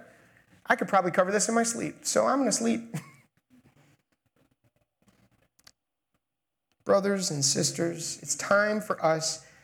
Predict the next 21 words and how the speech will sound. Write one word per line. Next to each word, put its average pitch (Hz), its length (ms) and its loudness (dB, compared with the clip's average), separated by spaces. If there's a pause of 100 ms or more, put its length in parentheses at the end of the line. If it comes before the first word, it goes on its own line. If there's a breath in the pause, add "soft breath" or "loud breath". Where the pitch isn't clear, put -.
(120)
to 175 80 -6
take 170 240 2
up 165 100 0
inventory 156 520 2
of 147 80 2
our 151 100 0
hearts 139 440 -2
and 156 100 0
examine 156 600 2
with 202 380 2 (200)
Peter 160 540 -2 (1400)
the 180 80 2
depth 160 320 2
of 156 80 0
our 156 120 4
love 147 220 2
for 143 140 -10
Jesus 135 840 -8 (560)
and 147 120 0
his 139 180 2
mission. 135 500 -4